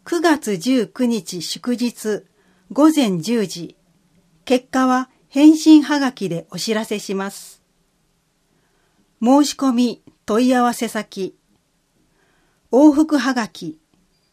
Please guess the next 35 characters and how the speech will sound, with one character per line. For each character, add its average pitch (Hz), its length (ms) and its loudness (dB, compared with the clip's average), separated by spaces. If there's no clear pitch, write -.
申 240 200 2
し - 80 -6
込 247 140 -2
み 226 140 0
は 220 240 -4
一 - 300 -2
人 220 220 0
一 254 280 -2
枚 196 320 -2
一 269 280 -4
教 262 220 0
室。 - 400 -12
兄 311 100 -2
弟 302 360 2
な 196 140 -2
ど 185 120 -2
で 185 220 -4
同 196 140 -4
じ 277 180 -4
教 285 280 0
室 294 280 -6
で 269 140 0
の 196 220 -4
一 208 220 -8
括 320 300 -2
抽 311 220 2
選 196 320 -2
を 175 60 -4
希 190 180 -12
望 226 200 -4
す 226 160 -6
る 220 100 -6
と 220 120 -6
き 214 160 -6
は 190 200 -6